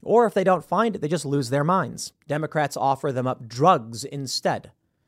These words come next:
The drugs don't seem to help. They only seem to make things worse. And then when something goes wrong, they say, "I know. Let's strip the rights of law-abiding American citizens." Now, homie, don't play that.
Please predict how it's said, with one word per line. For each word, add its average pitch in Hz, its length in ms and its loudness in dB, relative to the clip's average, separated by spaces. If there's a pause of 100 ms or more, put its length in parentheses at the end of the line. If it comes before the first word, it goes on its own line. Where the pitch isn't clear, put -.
(220)
The 120 100 -6
drugs 151 340 6
don't 165 220 4
seem 175 260 -2
to 123 80 -4
help. 180 260 4
They 151 60 -2
only 147 160 0
seem 147 180 -4
to 131 60 0
make 139 180 -2
things 127 240 -4
worse. 214 240 4
And 156 260 -2
then 269 260 2 (240)
when 131 160 -8
something 175 360 -4
goes 226 240 2
wrong, 160 300 4
they 151 120 0
say, 156 340 0
"I 208 180 -8
know. 135 460 -8 (380)
Let's 190 260 0
strip - 580 0
the 160 160 -2
rights 143 520 0 (120)
of 127 100 -4
law-abiding 147 800 4
American 147 560 -4
citizens." 131 680 -2 (1080)
Now, 131 140 -6
homie, 170 180 0
don't 147 140 0
play 143 160 0
that. 107 220 -4